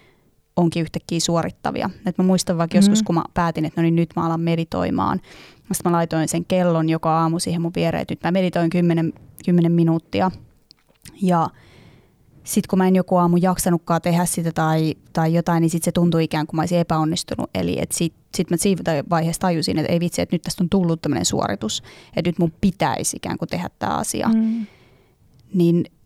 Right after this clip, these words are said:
Speaker 1: tosi helposti mun mielestä semmosista rutiineista ja asioista, mitä haluaa oppia tai mitkä niinku vaikuttaa hyvinvoinnille, niin voi tulla yhtä hyvin niinku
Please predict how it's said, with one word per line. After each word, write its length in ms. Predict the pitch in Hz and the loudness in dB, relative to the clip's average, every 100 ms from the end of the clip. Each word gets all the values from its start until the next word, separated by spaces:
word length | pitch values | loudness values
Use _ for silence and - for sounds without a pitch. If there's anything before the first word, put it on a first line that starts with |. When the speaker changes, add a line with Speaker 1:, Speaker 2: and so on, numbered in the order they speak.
| _ | _
Speaker 1:
tosi 360 | - 202 220 180 | -2 2 2 2
helposti 560 | 262 240 165 156 - 160 | 2 2 0 -4 -4 -2
mun 160 | 156 | -2
mielestä 220 | 156 - | -2 -2
semmosista 460 | - - 175 - _ _ - - | -4 -4 -4 -8 _ _ -8 -2
rutiineista 880 | 185 - 175 160 156 165 - - - - _ _ - | 0 0 2 2 2 0 -2 -4 -6 -8 _ _ -12
ja 260 | 156 143 - - - _ - _ - | -6 -4 -6 -10 -20 _ -20 _ -6
asioista, 380 | 165 165 - - | -6 -2 -4 -4
mitä 140 | - | -4
haluaa 280 | 175 - - | -2 -2 -2
oppia 300 | - - 71 - | -4 -4 -6 -4
tai 120 | 73 | -4
mitkä 280 | 71 - - | -4 -6 -6
niinku 260 | 76 - 175 | -4 -4 -4
vaikuttaa 420 | 170 170 - - | -4 -4 -6 -2
hyvinvoinnille, 600 | 165 170 - - - 190 | -2 -2 -2 -4 -4 -4
niin 120 | 170 165 | -2 2
voi 200 | 175 170 | 2 2
tulla 360 | 214 165 - - - - _ _ _ _ _ _ _ _ _ 170 | 0 0 -2 -6 -14 -20 _ _ _ _ _ _ _ _ _ -10
yhtä 200 | - 180 | -6 -4
hyvin 340 | - - 214 - _ _ _ 240 | -4 -4 -6 -10 _ _ _ -10
niinku 280 | 208 - | -8 -8